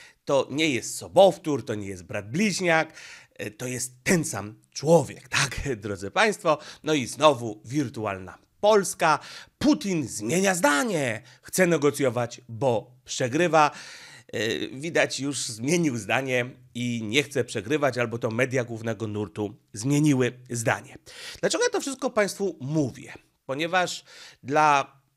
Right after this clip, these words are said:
żeby przypomnieć, żeby osadzić w kontekście i żeby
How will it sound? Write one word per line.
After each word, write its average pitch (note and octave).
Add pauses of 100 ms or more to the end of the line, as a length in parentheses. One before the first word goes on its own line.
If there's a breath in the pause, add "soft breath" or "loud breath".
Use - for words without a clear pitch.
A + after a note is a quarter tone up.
(140)
żeby G3+
przypomnieć, - (240)
żeby F#3
osadzić D#3+ (160)
w -
kontekście F#3 (500 loud breath)
i A3
żeby F3+